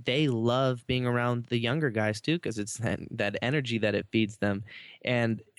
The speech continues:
me and my dad are working on things together. I see other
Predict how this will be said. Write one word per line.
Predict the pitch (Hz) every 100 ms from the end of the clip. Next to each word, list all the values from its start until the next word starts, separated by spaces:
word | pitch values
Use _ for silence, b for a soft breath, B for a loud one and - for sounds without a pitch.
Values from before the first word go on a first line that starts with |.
| -
me | 127 139
and | 135
my | 123
dad | 117 117
are | 127
working | 123 127 127
on | 123 120
things | 127 123 117
together. | - 113 113 110 113 120 -
I | 107
see | 107 - 107 98 -
other | 113 120 120 113